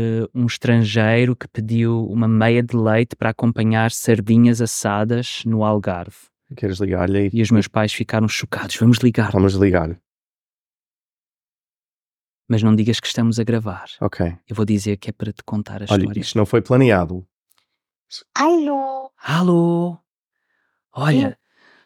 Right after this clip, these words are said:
Speaker 1: estás aqui no Alta Voz. Liguei-te para contares ao Joel aquela história de um estrangeiro. Que bebida é que ele mandou vir para acompanhar sardinhas assadas?
Speaker 3: Foi café com leite com Áustria.
Speaker 1: Café com leite.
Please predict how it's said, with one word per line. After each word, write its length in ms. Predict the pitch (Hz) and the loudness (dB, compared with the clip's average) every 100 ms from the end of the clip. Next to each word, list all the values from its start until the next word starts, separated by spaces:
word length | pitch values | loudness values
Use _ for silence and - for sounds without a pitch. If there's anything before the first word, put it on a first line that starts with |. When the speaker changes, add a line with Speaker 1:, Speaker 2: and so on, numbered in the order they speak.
| _ | _
Speaker 1:
estás 260 | - 131 131 | -4 -2 -2
aqui 220 | - 143 | 0 2
no 160 | 139 131 | 4 4
Alta 260 | 127 131 | 2 -2
Voz. 420 | 117 147 113 104 - | -2 -2 -2 -4 -2
Liguei-te 440 | 151 127 107 104 | 0 0 -2 -4
para 140 | - 131 | -4 -2
contares 460 | 139 131 131 131 | 0 0 0 -2
ao 100 | 135 | -2
Joel 400 | 123 120 113 104 | -2 -4 -4 -4
aquela 320 | 107 - 123 123 | -6 -6 -4 -4
história 920 | - - 110 98 98 95 90 90 - _ _ - _ | -6 -6 -6 -6 -6 -6 -8 -10 -14 _ _ -20 _
de 120 | 123 | 2
um 60 | 127 | 2
estrangeiro. 1080 | 131 - 127 120 104 107 104 101 101 101 101 _ _ _ | 2 0 2 4 2 0 0 0 -2 -4 -8 _ _ _
Que 120 | - 135 | -4 0
bebida 320 | 127 135 143 | 4 4 2
é 40 | |
que 80 | 135 | 0
ele 120 | 135 | 2
mandou 260 | 131 131 120 | 2 2 0
vir 260 | 110 127 | 2 0
para 140 | 131 123 | 0 -4
acompanhar 560 | - 123 120 113 113 | -4 -4 0 0 0
sardinhas 600 | - - 113 113 123 123 123 | -4 -2 -2 2 2 2 0
assadas? 840 | - - 98 87 85 101 - - _ _ _ _ _ - | -6 -8 -8 -8 -12 -14 -18 -20 _ _ _ _ _ -6
Speaker 3:
Foi 100 | 254 | -4
café 260 | 269 269 | -2 -4
com 180 | - 285 269 | -2 0 0
leite 160 | 262 | 0
com 140 | - 240 | 0 0
Áustria. 500 | 214 - - 254 240 _ _ _ _ - | 0 -4 -4 -6 -6 _ _ _ _ -8
Speaker 1:
Café 360 | 123 - 120 | -8 -6 -10
com 240 | 117 120 113 | -8 -8 -6
leite. 280 | 104 98 | -8 -14